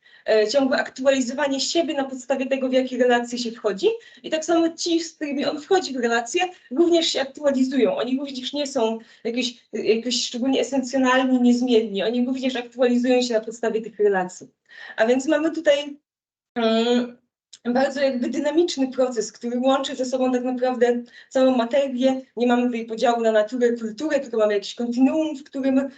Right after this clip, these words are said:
funkcjonujemy. Mamy jeszcze to zapośredniczenie technologiczne.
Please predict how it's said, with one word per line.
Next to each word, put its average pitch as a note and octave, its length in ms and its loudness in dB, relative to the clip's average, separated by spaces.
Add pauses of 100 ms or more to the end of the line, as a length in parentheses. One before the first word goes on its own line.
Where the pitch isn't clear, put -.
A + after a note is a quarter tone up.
(140)
funkcjonujemy. C4+ 800 2
Mamy G#3 160 2
jeszcze G3+ 240 -2
to A3 100 -4
zapośredniczenie B3+ 760 -4
technologiczne. D4 880 0